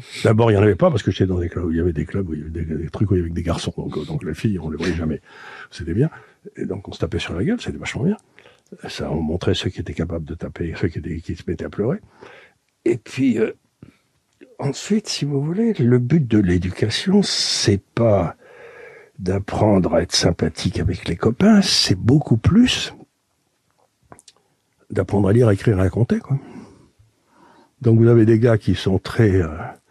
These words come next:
très ouverts au monde extérieur, qui arrivent en,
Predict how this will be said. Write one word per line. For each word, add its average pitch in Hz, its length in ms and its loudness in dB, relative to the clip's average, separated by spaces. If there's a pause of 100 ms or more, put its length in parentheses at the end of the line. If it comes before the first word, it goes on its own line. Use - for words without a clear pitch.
(200)
très 101 240 2
ouverts 107 260 4
au 95 40 4
monde 95 200 2
extérieur, 98 600 0
qui - 100 -8
arrivent 110 320 2
en, 78 180 -10